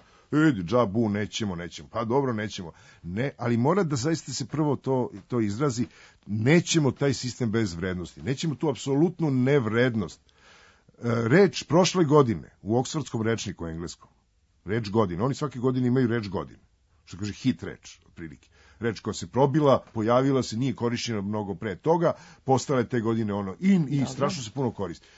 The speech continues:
Speaker 1: Znate koja je reč prošle godine? Post-truth, to jest post-istina.
Speaker 2: Mhm.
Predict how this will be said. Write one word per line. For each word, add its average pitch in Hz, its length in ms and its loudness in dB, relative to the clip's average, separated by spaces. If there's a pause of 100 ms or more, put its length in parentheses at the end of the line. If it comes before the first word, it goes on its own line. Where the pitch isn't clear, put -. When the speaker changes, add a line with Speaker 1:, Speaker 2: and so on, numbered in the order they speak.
(120)
Speaker 1:
Znate 156 240 0
koja 170 180 6
je 143 60 8
reč 117 160 0
prošle 87 260 -8
godine? 104 340 -8 (260)
Post-truth, 123 880 -2 (400)
to 107 100 -4
jest - 360 -6
post-istina. - 800 -6 (260)
Speaker 2:
Mhm. 139 260 -6